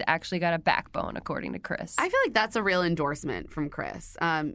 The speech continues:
Speaker 2: and she already has, like, almost eighty thousand Instagram followers, so I have a feeling we are going to be seeing a lot of model Hannah Ann.
Speaker 1: Mm-hmm.
Speaker 2: Next, another flight attendant.
Speaker 1: It's amazing. I just can't
Speaker 2: <laughs>
Speaker 1: believe it.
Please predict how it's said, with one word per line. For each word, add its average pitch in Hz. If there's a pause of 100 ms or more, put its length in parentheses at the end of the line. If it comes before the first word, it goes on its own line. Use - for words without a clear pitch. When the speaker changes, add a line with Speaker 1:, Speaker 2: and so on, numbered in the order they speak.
Speaker 2:
and 185
she 226
already 233
has, 175
like, 165
almost 156
eighty 147
thousand 147
Instagram 160
followers, 156
so 131 (720)
I 214
have 226
a 220
feeling 160
we 143
are 156
going 147
to - (120)
be 156
seeing -
a 190
lot 202 (100)
of - (140)
model 147
Hannah 135
Ann. 90
Speaker 1:
Mm-hmm. 170 (1700)
Speaker 2:
Next, 247
another 233
flight 339
attendant. 190
Speaker 1:
It's 339
amazing. 226
I -
just 339
can't 320
Speaker 2:
<laughs> 381
Speaker 1:
believe 381
it. -